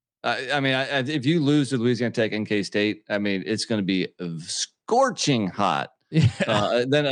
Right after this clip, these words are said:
Speaker 1: uh, yeah, especially if then you lose to Auburn, Georgia, Florida, and you're one and five. Uh, yeah, if you're one and five, he's toast, man.
Speaker 2: Uh, that's what I'm saying. They might even give, like, the O-, I mean, the D C, uh, obviously he's the O C,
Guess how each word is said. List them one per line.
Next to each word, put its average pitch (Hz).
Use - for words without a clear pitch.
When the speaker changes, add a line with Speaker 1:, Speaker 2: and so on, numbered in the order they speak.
Speaker 1:
uh, 160
yeah, 156
especially 143
if 120
then 120
you 117
lose 107
to 101
Auburn, 101
Georgia, 95
Florida, 101
and 101
you're 95
one 104
and 101
five. 107
Uh, 104
yeah, 120
if 90
you're 127
one 117
and 82
five, 76
he's 92
toast, 87
man. 67
Speaker 2:
Uh, 156
that's 170
what 160
I'm 131
saying. 170
They 123
might 147
even 147
give, 143
like, 123
the 120
O-, 139
I 123
mean, 117
the 113
D 139
C, 135
uh, 113
obviously 117
he's 117
the 110
O 117
C, 120